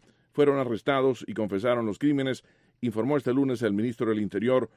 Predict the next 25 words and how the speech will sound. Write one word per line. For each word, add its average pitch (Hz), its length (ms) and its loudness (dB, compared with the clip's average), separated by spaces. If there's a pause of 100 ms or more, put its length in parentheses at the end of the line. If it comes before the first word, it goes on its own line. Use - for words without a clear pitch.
(140)
José 107 320 -4
Serrano. 113 460 -2 (500)
En 131 140 0
su 113 140 -2
cuenta 127 360 2
de 104 160 0
Twitter, 156 420 2 (220)
Serrano 117 380 -2
escribe 117 380 0
que, 117 200 -2
y 110 60 0
citamos, 131 540 -2 (280)
"Hemos 139 300 2
aprehendido 123 720 2
a 123 40 4
los 101 180 0
dos 131 240 4
autores 120 540 0
del 107 160 0
asesinato 104 600 -4
de 110 60 2
las 98 100 -2
jóvenes 117 300 -2
argentinas, 107 640 -4 (420)
Marina 120 600 -2